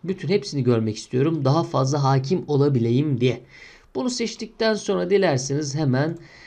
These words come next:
Bunu sağ tarafa doğru bir aynalayalım. Gördüğünüz gibi kasıntılı bir durum değil. Hemen tak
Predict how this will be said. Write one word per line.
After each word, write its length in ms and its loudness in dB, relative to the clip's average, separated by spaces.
Bunu 180 -2
sağ 340 2
tarafa 360 0
doğru 300 6
bir 240 2
aynalayalım. 800 2
Gördüğünüz 580 0
gibi 340 -2
kasıntılı 1200 -2
bir 200 -2
durum 300 2
değil. 200 4
Hemen 560 -2
tak 240 -2